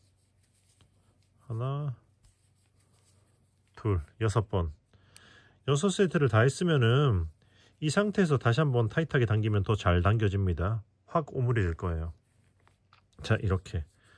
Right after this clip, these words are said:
확 오므려주고 이제 실은 적당히 잘라주고, 완전 바짝 자를 필요는 없어요. 그리고 나서는 이제 짧은 뜨기를 한 코에 하나씩 세 바퀴를 돌려주면 돼요.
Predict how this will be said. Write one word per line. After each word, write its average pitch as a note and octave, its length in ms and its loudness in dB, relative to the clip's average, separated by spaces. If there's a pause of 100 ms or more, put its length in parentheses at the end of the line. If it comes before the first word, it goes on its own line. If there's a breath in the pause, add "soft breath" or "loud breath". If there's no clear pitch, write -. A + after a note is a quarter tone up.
(640 soft breath)
확 D#3 240 0
오므려주고 C#3 800 0 (220)
이제 F#2+ 140 -6
실은 A2+ 280 -4
적당히 A#2+ 640 -4 (240)
잘라주고, E2+ 520 -4 (960)
완전 A2+ 300 2
바짝 C3+ 260 -2
자를 D3 200 0
필요는 F3 260 -2
없어요. A2 360 -4 (920 loud breath)
그리고 G#3+ 260 4
나서는 D#3 440 6
이제 D3 300 2
짧은 G3 380 4
뜨기를 F#2+ 500 0 (1000 soft breath)
한 A#3+ 300 2
코에 F#3 340 4
하나씩 C#3+ 600 2 (1300 soft breath)
세 - 220 2
바퀴를 G3 440 4
돌려주면 F#2+ 520 2
돼요. E2+ 320 0